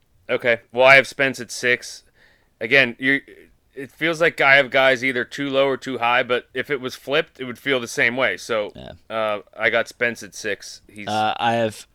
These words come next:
Speaker 2: I have Tyson Fury at six.
Speaker 1: Seven, new to my rankings. Uh, I got Jermell Charlo. I mean, he goes and just looks great against Castano,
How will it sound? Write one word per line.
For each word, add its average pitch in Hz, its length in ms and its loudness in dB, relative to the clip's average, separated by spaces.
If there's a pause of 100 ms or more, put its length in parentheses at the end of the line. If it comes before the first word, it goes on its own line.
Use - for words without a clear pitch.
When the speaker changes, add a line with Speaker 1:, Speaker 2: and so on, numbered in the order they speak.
(100)
Speaker 2:
I 113 120 0
have 110 200 -4
Tyson 98 680 -8 (200)
Fury 92 520 -12 (100)
at - 100 -20
six. - 520 -14 (1300)
Speaker 1:
Seven, 151 640 -2 (120)
new 165 160 0
to 214 60 0
my 170 160 2
rankings. 113 680 -4 (460)
Uh, 120 240 -2
I 131 120 -2
got 240 220 -4
Jermell 139 380 0
Charlo. 123 600 0 (640)
I 120 160 0
mean, 123 260 -2
he 135 200 -6
goes 180 360 2
and 123 260 -10 (460)
just - 380 -14
looks 139 320 -2
great 110 560 -2
against 98 360 -6
Castano, 95 760 -4